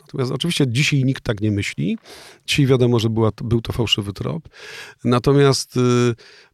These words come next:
prawda jest taka, że to, to definitywnie odwracanie się, defi-, prawda jest taka, że to defini-, u. Prawda jest taka, że to definitywne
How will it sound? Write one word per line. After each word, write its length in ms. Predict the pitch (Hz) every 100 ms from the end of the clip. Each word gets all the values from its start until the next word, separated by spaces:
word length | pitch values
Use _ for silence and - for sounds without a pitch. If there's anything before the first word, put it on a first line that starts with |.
| _
prawda 260 | 139 160 170
jest 120 | -
taka, 220 | 156 170
że 320 | 127 143 139 - _ _ _ -
to, 140 | 139
to 360 | - 139 139 208 185 _ _ _ _ _ _ 143
definitywnie 840 | 113 139 147 139 - 185 156 170
odwracanie 720 | 127 120 202 - 151 165 139
się, 380 | - 123 120 117
defi-, 300 | 120 - - - _ _ _ _ _ _ _ _ _
prawda 260 | 120 123
jest 140 | 123 -
taka, 200 | 135 135
że 80 | 120
to 160 | -
defini-, 560 | 104 101 131 - 127 127 - _ _ _ _ _ _ _ _ _
u. 160 | 131 113 - _ - - _ _ - - _ _
Prawda 320 | 123 120 127
jest 140 | 120
taka, 220 | - 127 120
że 120 | 123
to 300 | - 120 117 - _
definitywne 840 | 110 131 139 131 117 160 147 143